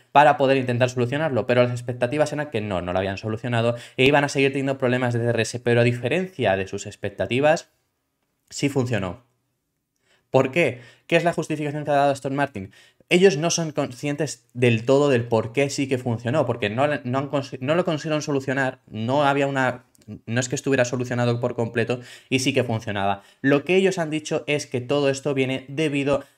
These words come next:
al, eh, a la presión que se ejerce en el alerón trasero. ¿A qué me refiero con esto? Es decir, la presión que se está ejerciendo en esa, eh, curva, en esa velo-, eh, vu-, eh, recta primera, esa recta principal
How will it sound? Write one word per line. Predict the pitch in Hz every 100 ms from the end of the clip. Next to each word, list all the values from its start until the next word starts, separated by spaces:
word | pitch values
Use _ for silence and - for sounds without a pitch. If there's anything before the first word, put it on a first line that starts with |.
| _
al, | 131 131 139 -
eh, | 117 113 110 107
a | 110
la | 110
presión | 107 107 131 123
que | 123
se | 120
ejerce | - 117 120
en | 113
el |
alerón | 107 107
trasero. | 104 101 101 98 -
¿A | 123
qué | 123
me | 180
refiero | 160 156 135
con | 120 107
esto? | 101 107 -
Es | 127 120
decir, | 104 98 90
la | 110 120
presión | 135 175 165
que |
se | 165
está | 156 156
ejerciendo | 156 160 147
en | 120
esa, | 127 120 98 -
eh, | 107 -
curva, | 151 170 143 131
en | 117 113
esa | -
velo-, | 113 110 110 113
eh, | 104 104 101 101 98
vu-, | 117 -
eh, | 104 98 98 95 92 - 101 -
recta | 131 135 - 123
primera, | 123 123 135 127 123 - -
esa | 123 139
recta | 139 135 127
principal | 135 123 127 123 123